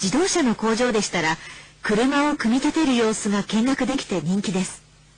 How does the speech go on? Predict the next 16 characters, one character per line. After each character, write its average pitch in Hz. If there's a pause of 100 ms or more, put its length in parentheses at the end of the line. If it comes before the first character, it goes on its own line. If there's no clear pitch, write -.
(460)
工 349
場 381
内 294
に 208 (240)
自 208
動 294
車 330
博 330
物 359
館 285
も 196
あ 175
り 202
ま 233
す -
し、 165